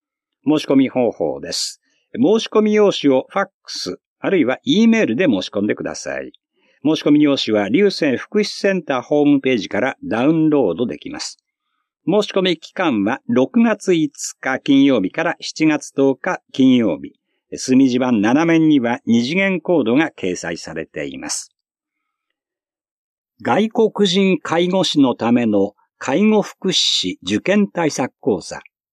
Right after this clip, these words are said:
トライ受験。全部で六回のコースになります。七月十二日日曜日午前九時半から午後四時半。八月九日日曜日午前九時半から午後零時半。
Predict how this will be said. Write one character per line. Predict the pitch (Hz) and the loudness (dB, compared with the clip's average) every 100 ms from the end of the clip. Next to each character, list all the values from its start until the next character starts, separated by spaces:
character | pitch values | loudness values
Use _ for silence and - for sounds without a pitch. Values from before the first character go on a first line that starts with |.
| _ _ | _ _
ト | - 120 | -2 0
ラ | 185 | 0
イ | 170 | -4
受 | 67 - | -8 -14
験。 | - 85 67 - _ _ _ _ _ | -12 -14 -14 -20 _ _ _ _ _
全 | - 170 151 | -2 2 2
部 | 120 | 2
で | 151 - | 0 0
六 | 120 - | -4 -2
回 | 156 135 | -2 0
の | 120 | 0
コ | - 123 | -2 -4
ー | |
ス | - | -2
に | 104 | -2
な | 98 | -2
り | 95 | -2
ま | 101 | -2
す。 | - - _ _ _ - | -6 -12 _ _ _ -14
七 | - - 214 | -12 -4 0
月 | 214 208 202 175 | 0 -2 0 -2
十 | 92 95 180 196 185 | -2 -2 0 0 2
二 | 135 123 | 2 4
日 | 147 156 139 - 135 - | 4 4 2 -2 -4 0
日 | 117 123 - 196 | 2 2 0 0
曜 | 196 185 123 | 2 2 2
日 | 95 - - | 0 -4 -2
午 | 180 151 | 0 0
前 | 127 110 | 0 0
九 | 95 135 | 0 0
時 | 147 190 | 0 -2
半 | - 196 165 113 | -2 0 2 0
か | 143 | -2
ら | 151 110 | -2 -2
午 | 107 160 | 0 0
後 | 117 85 | 2 0
四 | 92 110 | -2 -2
時 | 139 | -2
半。 | 156 147 82 71 _ _ _ _ | -2 -4 -6 -8 _ _ _ _
八 | - 147 220 | -8 -4 -2
月 | 214 208 - | -2 -2 -8
九 | - 143 147 214 | -2 -2 0 2
日 | 208 196 180 | 2 0 0
日 | 170 165 139 - 165 | 2 0 0 -2 2
曜 | 160 117 | 2 2
日 | 87 95 | 0 -4
午 | 120 165 | -2 0
前 | 151 117 104 | 0 0 -2
九 | - 135 | 0 0
時 | 147 165 | 0 -2
半 | 180 143 | 0 0
か | 101 147 | 0 -4
ら | 160 90 | -4 -2
午 | 135 175 | 0 0
後 | 117 95 | 0 0
零 | 117 147 151 | 2 2 2
時 | 131 135 | 2 0
半。 | - 107 73 | -2 -6 -6